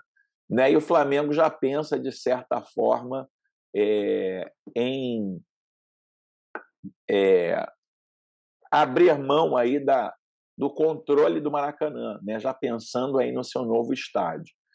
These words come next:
né? E aí, e aí, é, parece que, de certa forma, né, o governo do Rio quer tomar o controle do Maracanã. E aí uma matéria do Renato Maurício Prado.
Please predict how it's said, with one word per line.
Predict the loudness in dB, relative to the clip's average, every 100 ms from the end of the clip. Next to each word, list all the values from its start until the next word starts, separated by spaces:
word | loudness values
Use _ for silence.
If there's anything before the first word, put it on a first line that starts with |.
| _ _
né? | -4 -2 0
E | 4
aí, | 6 6 4 4 2 0 _ _ -2
e | 2 4
aí, | 4 2 2 0 -2 _ _ _ _ 0
é, | 2 2 0 -2 -6 0
parece | 2 4 4 2 -2 -6
que, | -4
de | -4
certa | -4 -4 -6 -4 -4
forma, | -6 -6 -2 -2 -4 -10 -10 _ _ _ _ -6
né, | 0 2 2
o | 2
governo | 0 0 2 2 0 -6
do | -6
Rio | 0 2 2 0
quer | 0 0 0
tomar | -2 0 2
o | 2
controle | 0 -10 -6 0 0 -2
do | -8
Maracanã. | -6 -6 -6 -6 -8 -6 -4
E | 0
aí | 0
uma | 2 0
matéria | 0 -2 -4
do | -2
Renato | -4 -4 -4 -4 -6 -6
Maurício | -4 -4 -6 -8
Prado. | 0 2 2